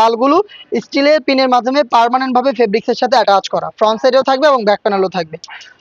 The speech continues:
শুধুমাত্র শোল্ডারটুকু সুইং এবং স্লিপসের পোর্শনটাও থাকবে একদমই সুইংলেস। দেখিয়ে দিচ্ছি, দেখতে পাচ্ছেন একদমই সুইংলেস, খুবই চমৎকার দুবাই চেরি ফেব্রিক্সে তৈরি করা, যেটা খুবই সফট এবং কমফোর্টেবল। এটার সাইজ আমরা অ্যাভেলেবেল রেখেছি চারটা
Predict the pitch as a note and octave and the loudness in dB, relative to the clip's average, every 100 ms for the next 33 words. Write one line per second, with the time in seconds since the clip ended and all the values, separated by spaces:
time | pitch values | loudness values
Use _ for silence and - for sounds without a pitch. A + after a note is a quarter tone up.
0 | - C4 C#4 C#4 D4 D4 C4 B3 B3+ A3 | 0 2 4 2 2 0 2 2 0 -2
1 | B3+ C4+ - C4+ E4 G#3+ A3 - B3+ - | -4 -4 -2 -2 0 -2 -2 -2 -4 0
2 | C#4 B3+ C4 C4 C4 C4 B3 B3+ G3+ A3+ | 0 0 0 2 2 0 2 2 2 -4
3 | G#3+ A#3+ F#3+ E3 D#3+ G3 G#3 G#3+ D4 - | -4 -2 -4 -6 -4 -4 -4 -4 -6 -8
4 | - - A3 A3 G#3+ F3+ G#3 A3+ B3+ - | -12 -2 0 2 0 2 0 2 0 2
5 | A3 F3 D#3+ - _ - - C4+ C#4+ C#4+ | 0 -2 -10 -14 _ -20 -4 0 2 2
6 | C#4 C4+ - D4 D#4+ A3 B3 B3+ C4 B3+ | 2 0 0 0 0 0 0 0 -2 -2
7 | C4 A3+ B3+ C4 C4 B3 C4 D4 C4+ B3+ | -2 -2 -2 0 0 2 0 0 0 -2
8 | B3+ A#3+ A3 A3+ G#3 G#3+ G#3+ G3+ G3+ E3+ | -2 2 0 2 -2 0 -2 0 -2 -2
9 | D#3 - - - - A#3+ C#4 - A#3+ B3 | -4 -10 -20 -14 -4 0 0 2 0 2
10 | C#4 C4+ A3+ A#3+ B3+ C4+ C4+ C#4 - D#4 | 2 2 2 2 2 0 0 -2 -2 -2
11 | C4 A#3 - | 0 0 0